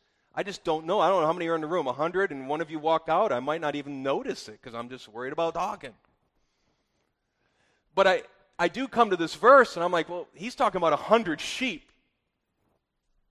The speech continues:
And when one of them departs,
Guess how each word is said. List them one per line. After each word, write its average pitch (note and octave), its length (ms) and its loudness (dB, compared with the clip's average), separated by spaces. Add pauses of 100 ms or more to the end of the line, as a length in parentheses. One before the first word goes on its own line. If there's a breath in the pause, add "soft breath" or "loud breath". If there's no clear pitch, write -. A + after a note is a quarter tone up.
(640 soft breath)
And F#3+ 200 2
when F3+ 200 2
one A#3 220 8
of F3+ 240 2
them A#3 320 4
departs, F3+ 960 0